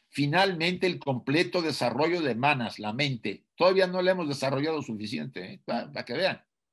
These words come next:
Como rayo directo de Mahat, universal, rayo sin impedimentos de materia. Eso será interesante interpretarlo. Un rayo que ya no tenga impedimentos de la materia. Ahorita hay impedimentos, o sea, para la mente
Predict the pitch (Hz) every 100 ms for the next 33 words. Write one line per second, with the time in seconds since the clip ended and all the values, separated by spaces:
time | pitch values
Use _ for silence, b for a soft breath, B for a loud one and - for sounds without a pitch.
0 | _ _ b b b - 135 139 143 185
1 | 190 156 156 175 175 151 131 127 165 165
2 | - 127 127 120 110 151 143 - B B
3 | _ 165 185 190 - 165 143 147 143 127
4 | 127 151 185 180 165 139 123 113 139 123
5 | 98 76 - _ _ _ _ _ _ _
6 | _ - 107 - 147 135 135 120 143 135
7 | 120 113 131 127 127 110 98 98 95 131
8 | 117 92 78 b b b b - 143 135
9 | 160 156 - 123 147 139 147 143 139 127
10 | 110 107 135 139 123 113 95 87 - 120
11 | 113 139 147 147 143 127 104 113 147 135
12 | 107 98 - 113 101 98 139 135 135 117